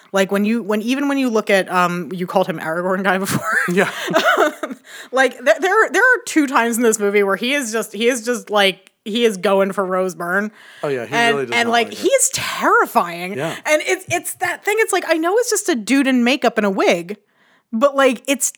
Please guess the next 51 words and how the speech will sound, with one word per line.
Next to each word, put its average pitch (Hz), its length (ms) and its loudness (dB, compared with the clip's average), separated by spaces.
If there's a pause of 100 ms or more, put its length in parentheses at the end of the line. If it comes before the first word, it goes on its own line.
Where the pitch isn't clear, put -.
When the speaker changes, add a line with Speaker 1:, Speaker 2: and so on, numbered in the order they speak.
(280)
Speaker 1:
absolutely 320 560 0
terrible. 269 360 0
And 240 80 2
I 240 80 2
know 254 160 2
that 349 120 -2
they 294 120 -2
did 226 200 -4
use 226 160 -6
C 220 140 -4
G 202 160 0
I 190 120 4
to 185 120 -10
do 190 180 -4
some 196 200 -4
of 185 160 -4
the 190 120 -2
kind 190 280 -2
of, 185 140 -6 (420)
like, 190 200 -2
the 196 60 -4
bits 185 260 -6
where 185 120 -2
his 185 140 -6
mouth 170 220 -8
was 196 140 -6
a 196 40 -6
little 190 180 -4
rotted 190 360 2
and 196 140 -2
it 196 100 -6
was 196 160 -6
moving. 208 200 0
Speaker 2:
Yeah, 208 240 -2 (180)
because 233 260 -2
it 262 40 -2
Speaker 1:
But 233 60 4
Speaker 2:
was, 220 80 2
Speaker 1:
it 226 40 4
Speaker 2:
like, 220 160 2
almost 214 280 -2
transparent. 156 600 -8
It 135 60 -4
was, 120 100 -8
like, 123 100 -2
Speaker 1:
Yeah. 202 360 0
Speaker 2:
ghostly 127 500 -4
almost. 92 520 -16
Speaker 1:
Yeah, 294 160 2
but 262 240 -2
it, 240 260 -10